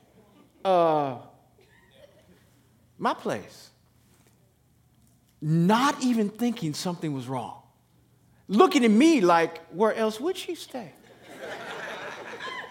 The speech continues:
And I very nicely begin to flip through the scriptures about how immorality is wrong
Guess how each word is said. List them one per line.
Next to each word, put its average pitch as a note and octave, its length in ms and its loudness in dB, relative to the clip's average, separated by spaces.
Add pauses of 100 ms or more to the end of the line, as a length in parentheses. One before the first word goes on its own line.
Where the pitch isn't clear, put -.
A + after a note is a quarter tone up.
(1120)
And G3 100 0
I G3 220 2
very A3 480 2
nicely G#3+ 600 -6 (560)
begin G#3 260 2
to G#3 60 -2
flip C4 320 -8
through B3+ 120 -8
the A#3 120 -10
scriptures - 640 -14
about F#3+ 240 -4
how F#3+ 160 -6
immorality G#3 640 -8
is G#3+ 160 -12
wrong G#3+ 280 -14